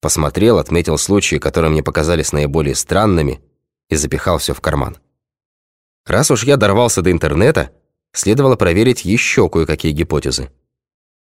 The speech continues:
Зная о пристрастии Бэби Готов к романтичному умиранию,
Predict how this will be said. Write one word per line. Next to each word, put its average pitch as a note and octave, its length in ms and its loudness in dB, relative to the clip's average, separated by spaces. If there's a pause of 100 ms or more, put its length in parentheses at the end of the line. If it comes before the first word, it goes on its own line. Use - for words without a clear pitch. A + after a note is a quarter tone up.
Зная E2+ 360 0
о - 20 -2
пристрастии E2+ 760 0
Бэби D#2+ 280 2
Готов D#2+ 400 0 (360)
к - 60 -10
романтичному E2 760 0
умиранию, E2+ 680 2